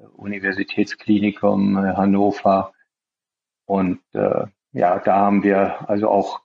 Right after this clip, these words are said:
äh, gerne den Weg von hier nach Hannover auf uns genommen. Das konnte man dann auch schnell merken, wie die Ärzte untereinander in Hannover, also miteinander, äh, Hermann, äh, auch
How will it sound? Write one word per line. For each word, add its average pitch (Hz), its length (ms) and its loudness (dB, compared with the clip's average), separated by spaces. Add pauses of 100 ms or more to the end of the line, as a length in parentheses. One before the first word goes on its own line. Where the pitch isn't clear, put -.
äh, 104 240 -2
gerne 107 360 2
den 101 260 2
Weg 110 340 2
von - 240 -4
hier 110 460 2
nach 98 240 0
Hannover 104 500 0
auf 107 240 0
uns 98 240 -4
genommen. 98 560 0 (480)
Das - 200 -8 (240)
konnte 101 240 0
man 101 180 2
dann 101 160 2
auch 98 160 0
schnell 104 400 2
merken, 104 560 2
wie 95 400 2 (480)
die 107 180 0
Ärzte - 440 -2
untereinander 101 1040 0 (180)
in 95 240 -6
Hannover, 98 800 0
also - 300 -4
miteinander, 101 1200 0 (220)
äh, 98 380 0
Hermann, 104 800 0
äh, 98 800 -14
auch 92 280 -4